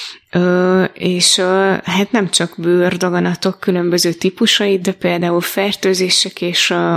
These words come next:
autoimmunbetegségek, ö, miatt kialakuló bőrelváltozásokat is képes felismerni, ö, ami, hát így tekintve a hazai várólistákat, az, az így, ö,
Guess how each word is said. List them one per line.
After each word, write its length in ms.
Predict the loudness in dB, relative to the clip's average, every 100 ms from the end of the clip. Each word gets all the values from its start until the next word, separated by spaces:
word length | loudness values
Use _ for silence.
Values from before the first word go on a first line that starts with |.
| 0
autoimmunbetegségek, 1600 | 0 0 -2 0 2 2 2 -2 -4 -4 -2 -2 -2 -2 -2
ö, 220 | -4 -2 0
miatt 340 | 0 0 -4
kialakuló 680 | -2 0 0 0 0 0 0
bőrelváltozásokat 1600 | 2 2 0 -4 -4 -2 -2 -4 -4 -2 -2 -2 -4 -6 -4
is 240 | -2 -2 -2
képes 600 | -4 -6 -6 -6 -6 -8 -12 -14 -14 -16 -14
felismerni, 1080 | -6 -4 -2 0 -2 -2 -2 0 2 0 -2 -10 -16 -16 -20
ö, 480 | -2 0 2 2 0 0
ami, 520 | -2 0 2 2 0 0
hát 220 | 0 2
így 140 | 0
tekintve 640 | -2 -4 -2 -2 -2 -2
a 140 | 0 -2
hazai 520 | -2 -2 -2 0 0
várólistákat, 1300 | 0 -2 -2 0 0 0 -2 -4 -6 -4 -6 -6 -12
az, 380 | -8 -4 -2 -2
az 240 | -4 -8 -4
így, 300 | -2 0 0
ö, 220 | 0 0